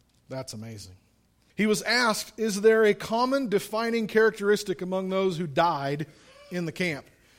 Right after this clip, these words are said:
And this is his exact quote, "Oh, that's easy. The optimists." The optimists were the ones that died. "Oh, they were the ones that said, 'We're gonna be out by Christmas.' And then Christmas would come and Christmas would go.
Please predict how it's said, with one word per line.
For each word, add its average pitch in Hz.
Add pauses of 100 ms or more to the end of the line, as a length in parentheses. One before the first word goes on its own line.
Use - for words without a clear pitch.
(160)
And 160
this 160
is 156
his 147
exact 156
quote, 175
"Oh, 175
that's 175
easy. 139 (240)
The 151
optimists." 156 (1600)
The 147
optimists 165
were 143
the 135
ones 147
that 135
died. 113 (1300)
"Oh, 262
they 262
were 277
the 247
ones 240
that 202
said, 233
'We're 214
gonna 247
be 240
out 233
by 220
Christmas.' 214
And 170
then 165
Christmas 180
would 165
come 214
and 185
Christmas 165
would 151
go. 160